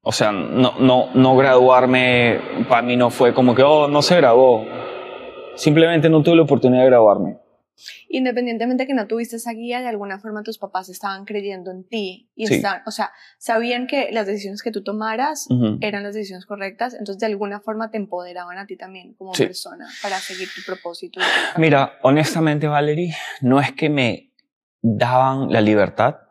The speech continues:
Speaker 1: es que ellos también tenían que lidiar con su vida.
Speaker 2: Mm.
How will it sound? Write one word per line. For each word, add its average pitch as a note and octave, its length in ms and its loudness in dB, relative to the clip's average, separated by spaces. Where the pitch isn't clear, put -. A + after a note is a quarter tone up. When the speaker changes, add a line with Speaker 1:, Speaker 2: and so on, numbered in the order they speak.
Speaker 1:
es - 200 -8
que - 440 -4
ellos C3 320 2
también A#2 220 2
tenían A2+ 280 0
que A#2+ 80 2
lidiar G2+ 260 4
con G#2+ 140 -2
su G#2+ 140 -2
vida. D#2+ 260 0
Speaker 2:
Mm. A3 320 -14